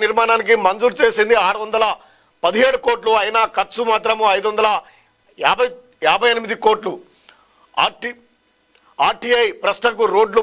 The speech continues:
భవనాల శాఖ జవాబు. గత ఏడాది ఆంధ్రజ్యోతిలో వచ్చినటువంటి ఇంటర్వ్యూలో అంచనాలు పెరిగినట్లు చెప్పిన నాటి మంత్రి, రెండింటిలో ఏది నిజం,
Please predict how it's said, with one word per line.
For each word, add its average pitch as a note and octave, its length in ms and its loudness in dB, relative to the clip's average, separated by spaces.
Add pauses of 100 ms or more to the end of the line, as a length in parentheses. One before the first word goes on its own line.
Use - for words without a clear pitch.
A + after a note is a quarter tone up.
భవనాల G#3+ 380 2
శాఖ G#3 280 0 (100)
జవాబు. F#3 340 0 (400)
గత F#3+ 120 0 (100)
ఏడాది A3+ 320 -2 (800)
ఆంధ్రజ్యోతిలో A#3+ 480 2
వచ్చినటువంటి G#3+ 520 0
ఇంటర్వ్యూలో A3 360 0
అంచనాలు A3 400 -2
పెరిగినట్లు G#3+ 460 -2
చెప్పిన G3+ 200 -2 (500)
నాటి F#3+ 180 -4 (120)
మంత్రి, G3+ 260 -4 (380)
రెండింటిలో A#3+ 460 0 (160)
ఏది A3+ 220 0
నిజం, A3+ 220 0